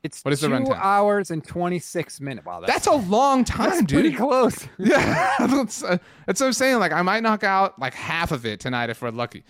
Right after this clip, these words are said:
Speaker 2: Um, so, but, you know, if you're a long movie, it's just, you know,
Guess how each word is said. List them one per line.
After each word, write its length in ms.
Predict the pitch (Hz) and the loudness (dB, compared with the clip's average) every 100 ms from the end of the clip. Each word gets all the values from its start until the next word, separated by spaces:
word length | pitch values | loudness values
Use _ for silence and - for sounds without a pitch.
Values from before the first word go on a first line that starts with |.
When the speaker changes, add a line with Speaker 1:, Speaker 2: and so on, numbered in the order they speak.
| - - _ | -20 -20 _
Speaker 2:
Um, 560 | 110 113 107 101 98 - | -4 -2 0 -2 -6 -10
so, 460 | - 120 110 95 _ - _ _ | -6 -4 -4 -8 _ -20 _ _
but, 200 | 151 147 - | -4 -4 -4
you 120 | 156 | -2
know, 160 | 156 160 | 2 2
if 100 | 151 | 2
you're 140 | 170 | 2
a 60 | 233 | 2
long 300 | 202 214 208 | 4 2 2
movie, 260 | 175 226 107 | 2 0 -4
it's 260 | 120 123 | -6 -4
just, 280 | 135 139 - - | -4 -4 -8 -8
you 80 | 131 | -4
know, 280 | 135 151 | -2 -4